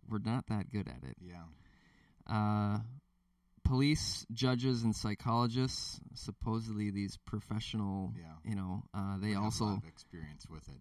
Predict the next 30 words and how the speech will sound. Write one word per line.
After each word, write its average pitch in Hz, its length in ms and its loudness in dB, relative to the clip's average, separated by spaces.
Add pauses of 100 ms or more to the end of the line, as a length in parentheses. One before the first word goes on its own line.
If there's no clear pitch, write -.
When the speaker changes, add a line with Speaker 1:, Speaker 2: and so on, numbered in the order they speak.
(160)
Speaker 1:
Yeah, 117 180 2
they 117 180 4
also 117 340 2
struggle. 95 560 0
Speaker 2:
Yep. 107 120 -10 (220)
Not 92 240 0
Speaker 1:
Uh, 90 100 -2
Speaker 2:
good - 160 -4
at 69 160 -16
it. - 80 -4
Speaker 1:
not 101 180 0
good 95 160 -2
at 90 140 0
it. 90 120 -2 (200)
Yep. 101 220 2 (580)
Um, 104 480 4 (300)
polygraph 120 540 6
tests 110 340 2
detect 107 420 0
lying 107 420 6
at 104 160 2
a 104 80 4
rate 104 400 4
better 104 280 4
than 101 200 2
cha-, 107 340 2
uh, 101 260 2
better 110 280 4
than 101 140 2
chance, 104 520 2